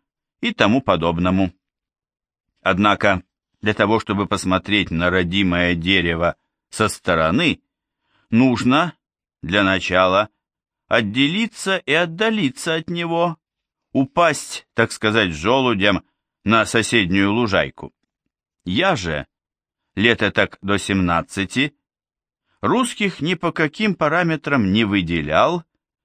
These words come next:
и не обособлял, ни по каким специфическим категориям не классифицировал. И только столкнувшись в городе Горьком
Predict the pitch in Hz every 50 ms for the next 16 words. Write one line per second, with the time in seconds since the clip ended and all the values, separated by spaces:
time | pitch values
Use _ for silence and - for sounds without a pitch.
0 | _ _ _ - 82 87 87 92 104 113 117 113 113 135 135 - - 196 180 170
1 | 123 98 85 78 90 110 127 - _ _ _ _ _ _ _ _ _ _ _ -
2 | 113 131 135 - 170 147 - 170 165 - 220 208 185 143 - - 147 135 - -
3 | 104 - 107 107 - 143 143 135 - 180 175 170 - 190 175 - 196 180 156 156
4 | 147 147 156 170 175 180 185 170 - _ _ _ _ _ _ _ _ _ _ -
5 | 95 107 123 123 120 - 147 147 143 - - 175 170 208 - - - 107 95 87
6 | 90 90 90 98 104 117 - _ _ _ _ _ _ _ _ _ _ _ _ _
7 | _ _ - 90 90 85 - 143 151 147 - 151 143 127 - - 135 131 131 -
8 | 135 143 139 127 - - 120 104 92 - - - 98 90 90 113 120 110 104 101
9 | 92 98 101 90 82 90 120 123 104 92 - - 92 85 78